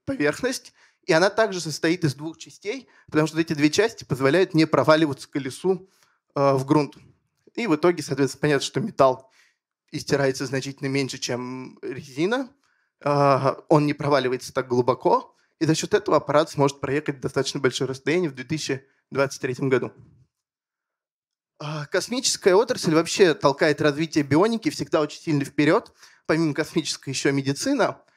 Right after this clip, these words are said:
а, и та сфера жизни, из-за которой мы все сейчас очень мучаемся. А, значит, э, есть компания Феста. Я обожаю компанию Феста.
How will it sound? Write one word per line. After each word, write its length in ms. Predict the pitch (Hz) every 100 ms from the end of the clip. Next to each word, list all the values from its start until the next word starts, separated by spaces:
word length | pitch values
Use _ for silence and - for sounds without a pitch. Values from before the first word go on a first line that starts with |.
| _ _ -
а, 380 | 147 151 143 139
и 360 | 139 175 196
та 160 | 165 147
сфера 280 | - 165 156
жизни, 440 | 160 220 196 180 175 156 _
из-за 160 | 147 143
которой 300 | 151 165 165
мы 120 | 156
все 160 | 139 151
сейчас 180 | 143
очень 200 | 156 -
мучаемся. 680 | 151 139 - 127 131 - - _ _ - _ _ _ _
А, 540 | 151 151 156 151 151 147
значит, 560 | 156 180 170 160 143
э, 240 | 151 139 113 _ _ _ _
есть 320 | 147 170 220 -
компания 400 | 170 170 165 160
Феста. 420 | - 139 - 131
Я 160 | 131
обожаю 340 | 139 147 160 156
компанию 420 | 135 131 139 135
Феста. 640 | - 208 254 - 156 -